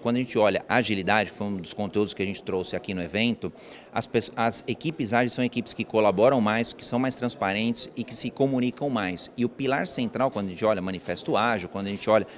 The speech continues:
agilidade e todas as mais de seiscentos métodos, práticas e ferramentas, pessoas têm sido sempre o pivô central de toda essa transformação. Então, quando a gente olha essa transformação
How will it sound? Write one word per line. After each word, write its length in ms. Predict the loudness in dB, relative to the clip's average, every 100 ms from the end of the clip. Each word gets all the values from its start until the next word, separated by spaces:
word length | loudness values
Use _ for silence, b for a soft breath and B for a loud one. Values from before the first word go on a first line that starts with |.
| B -6
agilidade 540 | -2 0 2 0 -2
e 80 | -2
todas 360 | 2 2 2 0
as 120 | 0
mais 200 | 0 0
de 60 | -2
seiscentos 520 | -2 -2 -4 -4 -2
métodos, 440 | 0 2 0 -4
práticas 420 | 0 2 2 -4
e 60 | -4
ferramentas, 560 | -2 -2 -2 -4 -6 B B B 0
pessoas 380 | 0 2 0 -2
têm 160 | -2 -2
sido 180 | -2
sempre 400 | -4 -4 -2 -4 -4
o 80 | -6
pivô 560 | -4 -4 0 2 2 0
central 500 | -2 -2 0 0 -2 B B -8
de 100 | 0
toda 180 | 0
essa 160 | 2 -2
transformação. 840 | -2 -4 -2 0 0 -2 -2 -4 -4 B B B
Então, 100 | -2
quando 140 | 0 0
a 40 |
gente 120 | 4
olha 400 | 6 6 4 0 0
essa 460 | -2 0 0 0 -2
transformação 680 | -4 -4 -2 -6 -2 0 0